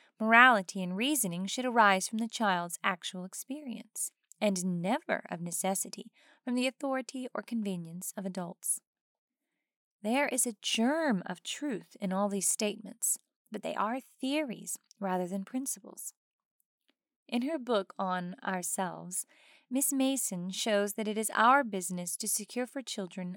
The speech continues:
a knowledge which shall prevent their picking up second-hand opinions, unproven theories, attractive ideas, and using them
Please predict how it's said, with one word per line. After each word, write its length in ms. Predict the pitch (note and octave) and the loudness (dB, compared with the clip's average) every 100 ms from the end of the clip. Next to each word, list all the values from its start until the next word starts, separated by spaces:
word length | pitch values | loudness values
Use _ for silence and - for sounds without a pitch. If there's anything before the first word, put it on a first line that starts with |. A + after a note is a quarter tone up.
| - | -4
a 80 | G3+ | 0
knowledge 800 | G3+ G3+ G#3+ G#3 F3+ F#3+ - - | 2 4 4 4 0 -12 -14 -10
which 140 | G#3 | -8
shall 220 | - G#3 F#3 | -4 -4 -2
prevent 560 | G3 F3+ D#4 - - - | -4 2 4 4 -4 -8
their 100 | F3 | -8
picking 380 | A3+ G#3+ A3 A3 | -8 -4 0 2
up 160 | - - | 0 0
second-hand 640 | - G3+ G3 G3 G3 F3 | 0 0 -4 -6 -6 -6
opinions, 640 | F3 B3 C#4 - _ - - _ _ _ _ | -8 -8 -8 -12 _ -12 -12 _ _ _ _
unproven 800 | G#3 F#3 F3 - A#3 F#3 F3 E3+ | 0 0 -4 0 0 0 -4 -4
theories, 640 | A3 C#4 - - - - _ - - | -2 -2 -6 -8 -8 -8 _ -20 -10
attractive 520 | - A3 B3+ - B3 | -2 2 2 0 2
ideas, 720 | A#3+ A#3+ G#3+ B3 G3 G3+ - - _ _ - | 4 4 0 -4 -4 -6 -12 -16 _ _ -10
and 220 | F#3 E3+ | -10 -6
using 380 | G#3+ E4 A3+ F3 | -4 -4 -4 -8
them 180 | E3+ | -14